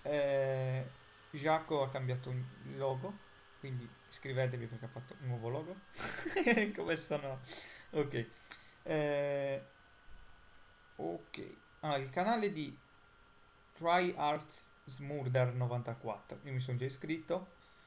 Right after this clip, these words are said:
Eh, per adesso non ha caricato video, ma spero che caricherà video. Voi intanto iscrivetevi, poi magari conti-, farà video.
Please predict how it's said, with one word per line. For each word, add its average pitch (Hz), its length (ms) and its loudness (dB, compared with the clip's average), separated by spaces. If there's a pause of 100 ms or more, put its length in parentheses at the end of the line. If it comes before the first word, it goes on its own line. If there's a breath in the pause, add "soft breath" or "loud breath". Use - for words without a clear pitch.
(520 loud breath)
Eh, 131 680 2
per 143 100 2
adesso 170 200 2
non 143 140 -2
ha 135 80 -2
caricato 139 480 0
video, 170 260 -2
ma 127 120 0
spero 127 260 2
che 131 100 -4
caricherà 135 440 2
video. 131 280 0
Voi 131 140 2
intanto 127 280 2
iscrivetevi, 135 680 0
poi 127 120 -4
magari 123 360 2
conti-, 123 360 -4
farà 120 220 4
video. 107 520 -4